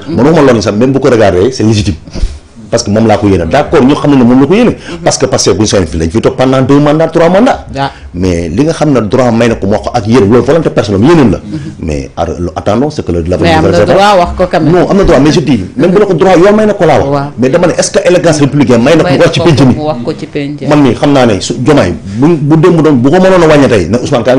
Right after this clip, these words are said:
Speaker 1: parce que yéene na ko. Da ko yéene, am na droit yéene ko ko. Mi ngi mel ni sa papa, am na droit ne la sama doom yi kii laa ci gën a gërëm, kii laa mën a yéene may jël may sama kër gi.
Speaker 2: Dëgg la.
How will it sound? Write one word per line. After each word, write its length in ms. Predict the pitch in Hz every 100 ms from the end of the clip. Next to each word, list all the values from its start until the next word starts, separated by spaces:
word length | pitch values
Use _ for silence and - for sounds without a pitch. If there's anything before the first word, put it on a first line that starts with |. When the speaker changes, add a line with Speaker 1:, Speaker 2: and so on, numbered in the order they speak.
| 127
Speaker 1:
parce 100 | 190
que 40 | 175
yéene 160 | 220 226
na 60 | 156
ko. 260 | 208 - - 170
Da 220 | 160 202
ko 120 | 196
yéene, 160 | 302 311
am 120 | 320
na 60 | 311
droit 220 | 349 330
yéene 200 | 330 330
ko 80 | 311
ko. 120 | - - 180 -
Mi 100 | 294
ngi 80 | 311
mel 120 | 262
ni 60 | 226
sa 100 | 202
papa, 200 | 180 -
am 100 | 196
na 80 | 190
droit 220 | 208 196
ne 80 | 196
la 80 | 170
sama 160 | 196 190
doom 180 | 180
yi 60 | 165
kii 120 | 170
laa 100 | 180
ci 60 | 165
gën 120 | 180
a 40 | 175
gërëm, 260 | 208 233 -
kii 120 | 170
laa 120 | 165
mën 140 | 165 170
a 20 |
yéene 220 | 165 170 170
may 140 | 170 160
jël 220 | - 139
may 120 | 170
sama 160 | 170 175
kër 120 | 185
gi. 100 | 269 -
Speaker 2:
Dëgg 160 | 170
la. 60 | 127